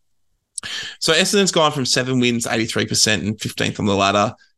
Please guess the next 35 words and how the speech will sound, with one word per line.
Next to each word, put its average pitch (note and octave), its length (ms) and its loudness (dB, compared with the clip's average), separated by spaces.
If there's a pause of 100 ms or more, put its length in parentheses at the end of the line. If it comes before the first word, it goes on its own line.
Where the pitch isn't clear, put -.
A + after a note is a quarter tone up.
(140)
uh, G#2 140 0
last B2 340 2
year C#3 140 0
to C3 120 -4
eleven G#2+ 300 0
wins, G#2+ 380 0
eighty-nine G#2+ 400 2
percent G#2 400 -2
and F2+ 100 -4
eleventh G2+ 360 0
on F#2 80 -2
the E2+ 100 -2
ladder. F#2+ 320 2 (520)
Uh, A#2 160 2
so B2 140 0
that's G3+ 160 2
a D3+ 60 0
bigger B2 280 0
improvement A2+ 540 -4
in B2 140 -2
terms A2 280 -2
of G#2 200 -2
win-loss A2 500 0
and G2 160 -4
ladder A2+ 220 -2
position A2 540 -2
than A2 140 -4
any B2 160 2
of A#2 80 2
those G#2+ 240 0
three A2 220 -2
sides F#2+ 440 -2
that G2 140 -2
I've G2 140 -6
covered G2+ 500 -4